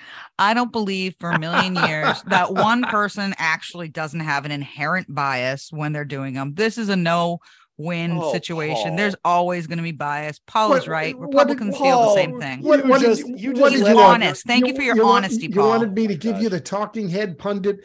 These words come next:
Speaker 3: sideways spin?
Speaker 2: No, I just think you're
Speaker 3: This
Speaker 2: wrong. I just think you're flat out wrong. I mean, I, I, I, the whole point of an independent redistricting commission is,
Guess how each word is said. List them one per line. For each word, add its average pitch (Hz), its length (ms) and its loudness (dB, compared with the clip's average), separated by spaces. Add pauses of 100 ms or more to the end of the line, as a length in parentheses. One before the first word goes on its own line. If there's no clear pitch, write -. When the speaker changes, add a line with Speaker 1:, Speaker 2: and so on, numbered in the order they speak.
(140)
Speaker 3:
sideways 196 760 -4
spin? 202 440 -4 (280)
Speaker 2:
No, 370 220 6
I 269 100 6
just 247 180 -2
think 302 180 -4
you're 240 180 0
Speaker 3:
This 226 200 6
Speaker 2:
wrong. 170 140 -4 (100)
I 185 140 0
just 240 200 0
think 240 180 -8
you're 208 100 -4
flat 180 320 -4
out 160 180 -4
wrong. 180 320 -14 (320)
I 165 80 0
mean, 165 320 -4 (240)
I, 180 220 0 (120)
I, 165 320 -4 (120)
I, 147 320 -6
the 160 120 -2
whole 233 220 2
point 190 380 -8
of 147 100 -16
an 143 120 -10
independent 143 580 -10
redistricting 120 600 -14
commission 98 440 -18
is, 95 340 -12